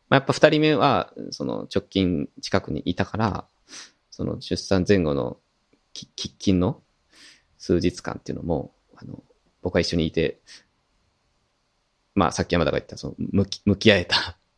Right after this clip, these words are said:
のは、まあ、二人目の方がやっぱ大きく感じるんで、なんか里帰り出産っていうのは、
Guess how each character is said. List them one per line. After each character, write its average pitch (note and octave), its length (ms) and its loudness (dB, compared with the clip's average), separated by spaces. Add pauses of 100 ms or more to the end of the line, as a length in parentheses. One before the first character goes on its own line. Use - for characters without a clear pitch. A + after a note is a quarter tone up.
(280)
の F#2+ 80 4
は、 F2+ 200 2
ま F#2 100 4
あ、 - 140 -2 (240)
二 - 160 6
人 A2+ 80 6
目 A2 60 4
の F#2+ 60 0
方 - 60 -2
が - 40 -8
や - 20 -10
っ - 40 -14
ぱ - 80 2
大 - 160 2
き D#2+ 320 -4 (500)
く - 120 -20
感 E2+ 200 -2
じ E2 120 0
る D#2 100 0
ん - 80 -10
で、 - 320 -6 (1200)
な - 80 2
ん - 20 -6
か A2+ 80 -8
里 C3 240 0
帰 D#3+ 80 4
り D#3 60 2
出 - 180 -2
産 E2+ 240 -2
っ - 20 -10
て - 80 -14
い - 20 -12
う - 40 -8
の B1+ 60 -8
は、 G1+ 200 -10